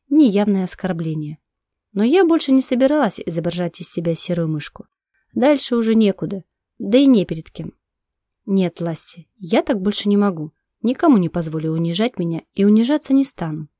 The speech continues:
Она замолчала на долю циклиды, затем вновь изменилась в лице. "Ты такая же, как он!" воскликнула девушка.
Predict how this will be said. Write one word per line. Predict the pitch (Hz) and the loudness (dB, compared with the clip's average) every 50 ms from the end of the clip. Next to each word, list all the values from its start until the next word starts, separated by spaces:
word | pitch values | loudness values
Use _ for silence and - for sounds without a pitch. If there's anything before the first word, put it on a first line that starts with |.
| _ _ _ _ _ _ _ _ _ _ _ _ _ _ _ - | _ _ _ _ _ _ _ _ _ _ _ _ _ _ _ -2
Она | 202 226 254 262 | 0 2 2 4
замолчала | 262 277 277 302 302 - - - 180 175 170 | 4 4 4 4 2 0 -2 -4 -4 -2 -2
на | 175 175 170 | -4 -4 0
долю | 170 175 160 165 165 | 0 0 0 -2 -8
циклиды, | - - 180 - 180 175 160 147 170 185 _ _ _ _ _ _ | -8 -10 -10 -6 -6 -6 -6 -6 -8 -12 _ _ _ _ _ _
затем | - 180 180 190 190 - 339 339 285 214 | -10 -4 -4 -4 -2 0 2 4 4 4
вновь | 208 220 247 247 - - | 4 2 0 0 -2 -2
изменилась | 208 190 180 185 180 180 180 180 180 - | -2 0 0 0 0 0 -2 -2 -4 -6
в | - - | -8 -10
лице. | 180 180 _ - - 156 151 156 _ _ _ _ _ _ _ _ _ _ _ _ _ _ _ _ _ - | -10 -10 _ -12 -12 -12 -12 -12 _ _ _ _ _ _ _ _ _ _ _ _ _ _ _ _ _ -6
"Ты | - 208 | -6 -2
такая | - 214 220 - 233 220 202 185 | -2 -4 -4 0 0 0 0 0
же, | 190 190 | 0 -4
как | - - 208 - - _ | -2 -2 -4 -4 -6 _
он!" | - 190 175 160 156 160 _ _ _ _ - | -4 -4 -2 -2 -2 -6 _ _ _ _ -8
воскликнула | - 165 165 - - 170 160 - - 165 165 | -8 -8 -8 -6 -6 -8 -8 -6 -6 -6 -6
девушка. | 156 156 165 156 156 - - - - | -4 -6 -6 -8 -8 -10 -14 -14 -14